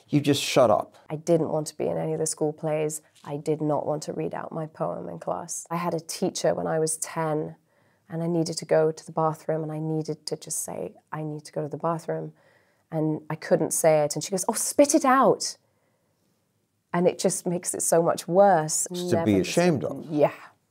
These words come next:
Speaker 2: you did not talk about it. So, so English repressed male tactic, but it was not <laughs> talked about at all.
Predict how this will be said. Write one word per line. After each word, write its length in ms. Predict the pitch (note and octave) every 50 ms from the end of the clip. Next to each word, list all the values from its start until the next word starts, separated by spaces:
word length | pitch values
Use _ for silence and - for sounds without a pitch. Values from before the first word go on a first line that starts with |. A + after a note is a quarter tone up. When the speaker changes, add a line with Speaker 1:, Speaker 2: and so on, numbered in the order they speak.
| _ _ -
Speaker 2:
you 100 | F#3 E3+
did 180 | E3 - D3+ D#3+
not 300 | D3+ D3 D3+ C3+ - -
talk 220 | - - - -
about 340 | D#3 - - D3+ D3+ - -
it. 180 | - - - _ _ _ _ _ _ _ _ _ _ _ _ _ _ _ _ _ _ _ _ _ _ _ _ _ _ _ _ _ _ _ _ _ _ _
So, 460 | - - - F#3+ E3 E3 D#3+ - D#3 D#3 -
so 520 | - - - F3 D#3 D#3 E3 D#3+ E3 E3 _ _ _ _ _ _ _ _ _ _ _ _ _ _
English 480 | - E3+ E3+ D#3 D#3+ C#3+ D3 D#3 - -
repressed 600 | - E3 D#3+ - - D#3 D#3 D#3 - - - -
male 500 | E3 D#3+ D#3 D3+ D3+ D3 D3 D3 D3+ D3 - _ _ _ _ _ _ -
tactic, 560 | - F3 D#3 - - - - C#3+ - - - _ -
but 260 | D3 C#3 - - - _ -
it 140 | - E3 -
was 180 | D#3+ E3 E3
not 320 | E3+ E3 D#3 D3 - - -
<laughs> 60 | C#3
talked 220 | E3+ C#3+ - -
about 520 | - D#3+ - - - - G3+ - - - -
at 220 | G3 F#3+ - - -
all. 400 | - E3+ - - - D3 D#3 -